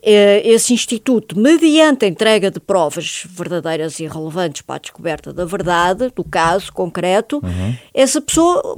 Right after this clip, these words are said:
Speaker 1: pode ter a suspensão provisória da pena
Speaker 2: Hoje
Speaker 1: e o
Speaker 2: já,
Speaker 1: pr-,
Speaker 2: já
Speaker 1: eh,
Speaker 2: hoje.
Speaker 1: eh, ma-, mas co-, te-, tem que ser proposta pelo Ministério Público ao juiz de instrução criminal. Nunca é o Ministério Público sozinho.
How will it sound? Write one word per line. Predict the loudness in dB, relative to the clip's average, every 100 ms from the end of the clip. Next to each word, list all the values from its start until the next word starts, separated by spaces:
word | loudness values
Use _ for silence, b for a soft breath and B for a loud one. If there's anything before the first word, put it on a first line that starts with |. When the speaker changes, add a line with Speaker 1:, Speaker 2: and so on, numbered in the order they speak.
| 2
Speaker 1:
pode | 4 4 2
ter | 0 0
a |
suspensão | -2 -4 0 0
provisória | 0 -2 -2 0 2 4
da | 2
pena | 2 4 4 4 0 0
Speaker 2:
Hoje | 2 4
Speaker 1:
e | 4
o |
Speaker 2:
já, | 4
Speaker 1:
pr-, | 0 -10 -16
Speaker 2:
já | 0 6
Speaker 1:
eh, | 8 8
Speaker 2:
hoje. | 6 2 2 2
Speaker 1:
eh, | 0 -2
ma-, | 0 2
mas | 4 6 4 2 B B B B
co-, | 4 4
te-, | 2 -6 -12 -10 -8 -12 -2
tem | 0
que | 0
ser | 0
proposta | 0 2 4 4 0
pelo | 2 4 4 4
Ministério | 2 0 2 2
Público | 2 -2 2 0
ao |
juiz | 2 0 0
de |
instrução | -2 -2 -2
criminal. | 0 0 2 4 4 0 B B B
Nunca | 4 6 6 4
é | 6 6
o |
Ministério | 6 2 2 0 0
Público | 0 -2 -2
sozinho. | -2 0 -2 -6 -10